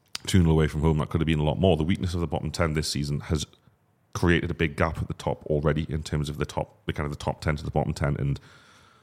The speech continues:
what Newcastle have to get back to doing, and there was a stat shown on T V yesterday,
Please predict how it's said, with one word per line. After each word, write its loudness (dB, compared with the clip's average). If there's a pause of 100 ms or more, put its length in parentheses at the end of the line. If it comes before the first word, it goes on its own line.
(160)
what 6
Newcastle 2
have 0
to -6
get -2
back 6
to 2
doing, 4
and 4
there 4
was 2
a 0
stat 0
shown 2
on 0
T -4
V -2
yesterday, 0